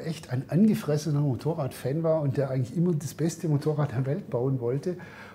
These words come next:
Und, und der Tamburini, der, äh, ich glaub, das ist der, das ist der preußischste Italiener, den es überhaupt gab auf der Welt. Ich hab den, ähm, kurz vor der Präsentation seiner nächsten Schöpfung, dieser M V F vier,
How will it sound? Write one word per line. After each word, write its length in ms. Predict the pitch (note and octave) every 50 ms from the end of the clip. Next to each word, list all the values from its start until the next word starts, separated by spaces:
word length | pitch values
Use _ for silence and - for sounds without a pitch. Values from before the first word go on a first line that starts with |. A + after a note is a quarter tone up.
| - -
Und, 340 | - D3 D3 D3 C#3+ - - - -
und 220 | - D3 C#3 C3+ C#3+
der 120 | C3+ -
Tamburini, 640 | - C3+ C3+ C#3 C3 B2 A#2 C#3 D#3+ F#3 F#3+ F#3 D#3+
der, 760 | - - - B2+ C3 C#3 C#3+ C#3+ C#3+ C#3 D3 D#3 - - - - - - - - - - - - - - - - -
äh, 320 | - - - - - - C3
ich 120 | A2 -
glaub, 320 | - C3 C#3+ D3 C#3 - -
das 160 | - C3 - D#3
ist 240 | C#3+ - - -
der, 100 | C3+ A#2+ - - - - - -
das 200 | - C3+ - -
ist 320 | - D3 - - - - - - -
der 60 | C3+
preußischste 960 | A2+ - - - - C3 E3 D#3+ - - D#3 - - - - - - - C#3+ C#3
Italiener, 840 | C#3+ C#3+ C#3+ - C3+ B2+ A#2+ A#2+ B2 C#3 D3 D#3+ D#3 D3 C#3 C#3+ C#3 - -
den 140 | C#3+ C3 C3
es 120 | - - -
überhaupt 460 | D3+ C3 C3 A#2 A#2 C3 C3+ - -
gab 360 | - A2+ A#2+ D#3+ F#3 F#3+ - D#3
auf 140 | D3 -
der 160 | - D3+ C3 A#2+
Welt. 320 | B2+ C3 D#3 E3+ E3 D3+
Ich 100 | A#2 -
hab 160 | C#3 C3 - -
den, 200 | D3+ C#3+ C3+ C#3 - - - - - - - - - -
ähm, 380 | C#3 C3 B2+ B2+ C3 C3 B2 -
kurz 220 | - E3+ - -
vor 200 | - - D3+ D3
der 100 | D3+ D3
Präsentation 840 | - - D3 C#3 - C#3+ - C#3+ B2+ - - - C#3 D3+ E3 F3 D#3
seiner 220 | D#3 C#3+ C#3+ C#3
nächsten 360 | C3 C3+ D#3+ D#3 - - F3
Schöpfung, 440 | D#3+ - F3 E3+ F3 - F#3 F3+ E3
dieser 200 | D#3 C#3 D3+ D#3
M 160 | C#3+ C#3+ D3+ D3
V 240 | - C#3+ C#3+ D#3 D#3
F 120 | D3+ D3
vier, 440 | D3 - - D3 D3+ E3+ F3 E3+ F3